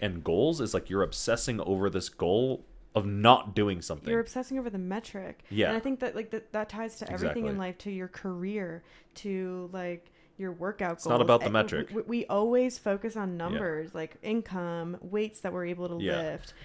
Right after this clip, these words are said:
Speaker 2: days we've
Speaker 1: It's the
Speaker 2: gone
Speaker 1: same
Speaker 2: without
Speaker 1: thing.
Speaker 2: masturbating.
Speaker 1: When, when people say, "I'm gonna lose this weight, I'm gonna get to this goal weight," what happens when they hit the goal weight?
Speaker 2: Well,
Speaker 1: They go straight the fuck back
Speaker 2: I,
Speaker 1: up.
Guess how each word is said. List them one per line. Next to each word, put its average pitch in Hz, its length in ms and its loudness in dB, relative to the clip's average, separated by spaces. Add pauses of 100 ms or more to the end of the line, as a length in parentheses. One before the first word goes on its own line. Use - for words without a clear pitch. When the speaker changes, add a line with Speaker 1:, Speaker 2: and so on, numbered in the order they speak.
(140)
Speaker 2:
days 208 340 2
we've 208 180 2
Speaker 1:
It's 196 120 6
the 180 40 6
Speaker 2:
gone 196 80 6
Speaker 1:
same 180 120 6
Speaker 2:
without 185 320 4
Speaker 1:
thing. 185 40 -4
Speaker 2:
masturbating. 180 600 -6
Speaker 1:
When, 131 380 4
when 117 520 2 (280)
people 151 260 2
say, 135 280 8
"I'm 123 120 6
gonna 127 120 8
lose 113 300 6
this 113 240 0
weight, 110 80 6
I'm 107 80 4
gonna 95 180 0
get - 360 4
to 113 120 2
this 107 180 0
goal 101 180 4
weight," 123 180 4
what 127 100 -2
happens 135 300 2
when 123 80 4
they 120 80 6
hit 123 140 2
the 123 60 2
goal 110 180 8
weight? 85 160 2 (580)
Speaker 2:
Well, 247 140 4
Speaker 1:
They 139 100 10
go 143 140 10
straight - 440 4
the 139 80 4
fuck 131 240 4
back 135 240 8
Speaker 2:
I, 123 40 8
Speaker 1:
up. 98 180 4